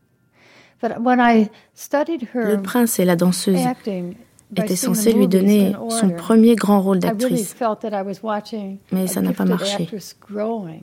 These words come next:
Speaker 2: J'ai étudié
Speaker 1: and
Speaker 2: son
Speaker 1: getting
Speaker 2: jeu en
Speaker 1: more
Speaker 2: regardant
Speaker 1: subtle
Speaker 2: ses
Speaker 1: and
Speaker 2: films.
Speaker 1: learning.
Speaker 2: Et j'ai
Speaker 1: And
Speaker 2: l'impression
Speaker 1: Jenna
Speaker 2: d'assister au
Speaker 1: preferred blondes
Speaker 2: développement
Speaker 1: only
Speaker 2: d'une
Speaker 1: one
Speaker 2: actrice
Speaker 1: movie. But that
Speaker 2: dont le talent
Speaker 1: picture is the
Speaker 2: grandissait au
Speaker 1: one
Speaker 2: fil
Speaker 1: everybody
Speaker 2: des
Speaker 1: has of
Speaker 2: films.
Speaker 1: her, which is
Speaker 2: Les
Speaker 1: somewhat
Speaker 2: hommes
Speaker 1: of
Speaker 2: préfèrent les
Speaker 1: Western.
Speaker 2: blondes.
Speaker 1: She's about
Speaker 2: N'est qu'un
Speaker 1: twenty-six,
Speaker 2: film parmi
Speaker 1: twenty-four.
Speaker 2: d'autres.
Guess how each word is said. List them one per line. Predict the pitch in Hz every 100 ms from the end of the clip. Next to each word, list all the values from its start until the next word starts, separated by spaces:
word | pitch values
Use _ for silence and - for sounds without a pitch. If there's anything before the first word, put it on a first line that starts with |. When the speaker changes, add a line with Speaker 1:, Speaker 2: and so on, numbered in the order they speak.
| 170 170
Speaker 2:
J'ai | 202 226
étudié | 220 247 294
Speaker 1:
and |
Speaker 2:
son | 202 226
Speaker 1:
getting | 196 196
Speaker 2:
jeu | 196
en | 175
Speaker 1:
more | 170
Speaker 2:
regardant | 180 180 180 185
Speaker 1:
subtle | 180 180
Speaker 2:
ses |
Speaker 1:
and | 202 190
Speaker 2:
films. | 180
Speaker 1:
learning. | 170 214 175 175 180 185 _ _ _ _ _
Speaker 2:
Et | 190
j'ai | 196
Speaker 1:
And | 208
Speaker 2:
l'impression | 202 196 208 - 262 247
Speaker 1:
Jenna | 226 254
Speaker 2:
d'assister | 196 247 208 - - 226
au | 208
Speaker 1:
preferred |
blondes | 208 202
Speaker 2:
développement | 208 202 220 214
Speaker 1:
only |
Speaker 2:
d'une | 190
Speaker 1:
one | 185
Speaker 2:
actrice | 196 190 220 - - 156
Speaker 1:
movie. | - - _ _ _ _ _ 220
But | 214
that | 233
Speaker 2:
dont | 190 185
le | 185
talent | 202 190 208
Speaker 1:
picture | 202
is |
the |
Speaker 2:
grandissait | 185 196 190 185 - 202
au | 180
Speaker 1:
one |
Speaker 2:
fil | 175 190 180
Speaker 1:
everybody |
Speaker 2:
des | 170 175
Speaker 1:
has |
of | 214
Speaker 2:
films. | 180 175 165
Speaker 1:
her, | 190 175 175 - - - 202
which | 196
is | 196 220
Speaker 2:
Les | 220
Speaker 1:
somewhat | 233
Speaker 2:
hommes | 240
Speaker 1:
of | 202
Speaker 2:
préfèrent | 196 196 185
les | 180
Speaker 1:
Western. | 175 180
Speaker 2:
blondes. | 170
Speaker 1:
She's | 170
about | 190 180 - 226 196 180 180
Speaker 2:
N'est | 180
qu'un | 185
Speaker 1:
twenty-six, | 175 -
Speaker 2:
film | 208 180
parmi | 175 160 165
Speaker 1:
twenty-four. | 190 233
Speaker 2:
d'autres. | - -